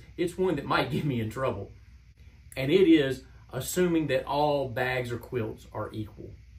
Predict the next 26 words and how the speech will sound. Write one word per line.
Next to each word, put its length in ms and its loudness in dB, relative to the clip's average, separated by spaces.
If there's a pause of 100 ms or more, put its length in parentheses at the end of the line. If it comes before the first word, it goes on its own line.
(400)
Factors 400 -6
like 340 -6
brand, 520 -4 (140)
materials, 800 -4
and 140 -6
design 540 -6 (280)
can 180 -6
impact 520 -6
a 60 -8
bag's 420 -4
performance. 760 -12 (800)
The 80 -6
bottom 400 0
line 320 -2
is, 340 -4 (280)
do 200 -4
your 160 -4
research. 640 -10 (1000)
Okay, 360 0
that's 200 -4
all 200 0
I 80 0
have 240 -2
for 140 -2
you 120 -2
today. 420 -4